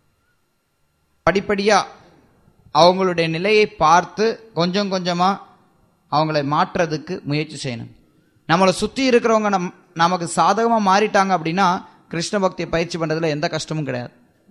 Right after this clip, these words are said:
ரொம்ப எளிமையாயிடும். சில நேரங்கள் அவங்க சாதகமா இருக்கலாம், சில நேரங்கள் அவங்க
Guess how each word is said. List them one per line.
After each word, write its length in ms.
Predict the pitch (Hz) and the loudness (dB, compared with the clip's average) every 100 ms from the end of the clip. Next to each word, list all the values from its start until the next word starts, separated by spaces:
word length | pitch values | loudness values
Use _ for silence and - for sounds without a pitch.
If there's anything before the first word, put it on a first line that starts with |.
| _ _ _ _ _ _ _ _ _ | _ _ _ _ _ _ _ _ _
ரொம்ப 240 | 139 185 | -4 0
எளிமையாயிடும். 640 | 202 160 175 170 135 117 - _ _ _ _ _ _ _ _ | 2 2 0 -2 -4 -6 -16 _ _ _ _ _ _ _ _
சில 260 | - 214 | -4 0
நேரங்கள் 360 | 240 247 254 247 | 2 2 2 2
அவங்க 220 | 226 202 190 | 2 2 2
சாதகமா 400 | 185 202 220 214 | 2 2 2 2
இருக்கலாம், 260 | 196 214 208 | 0 0 0
சில 200 | 190 185 | -2 -2
நேரங்கள் 320 | 196 202 196 | -2 -2 0
அவங்க 200 | 180 | -2